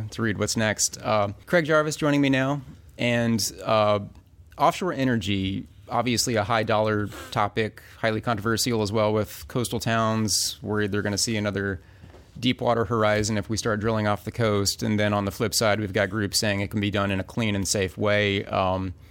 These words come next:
uh, the conversation continued this week in North Carolina. Craig Jarvis, you've been reporting on it. Uh, w-, what's happening on the offshore drilling front?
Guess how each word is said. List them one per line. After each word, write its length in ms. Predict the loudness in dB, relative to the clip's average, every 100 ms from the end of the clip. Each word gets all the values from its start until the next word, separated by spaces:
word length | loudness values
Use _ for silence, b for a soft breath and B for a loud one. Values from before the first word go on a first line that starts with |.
| B B B
uh, 320 | -2 2 2 0
the 60 |
conversation 480 | 0 2 2 0 0
continued 460 | 0 0 2 2 2
this 180 | 0 2
week 400 | 0 -2 -10 -4
in 100 | 0
North 160 | 2 2
Carolina. 580 | 0 2 2 2 0 -4 -10 -20 -4
Craig 200 | -2 0
Jarvis, 360 | 0 0 0 0
you've 100 | 0
been 100 | -2
reporting 380 | 0 0 2
on 160 | 2 2
it. 240 | 0 -2
Uh, 280 | 0 2 4
w-, 220 | 2 -2
what's 220 | 0 0 2
happening 340 | 0 0 -2
on 80 | 0
the 80 | 0
offshore 240 | 0 -2
drilling 240 | -2 -2
front? 240 | -2 -4